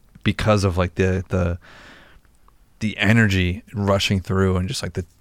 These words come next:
constant trains and the constant noise and the constant just fucking commotion, people, blah, blah, blah. It just,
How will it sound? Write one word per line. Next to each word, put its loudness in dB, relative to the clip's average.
constant -2
trains 0
and -6
the -8
constant -2
noise 0
and -4
the -10
constant -2
just -6
fucking -8
commotion, -2
people, -6
blah, -4
blah, -4
blah. -4
It -6
just, -8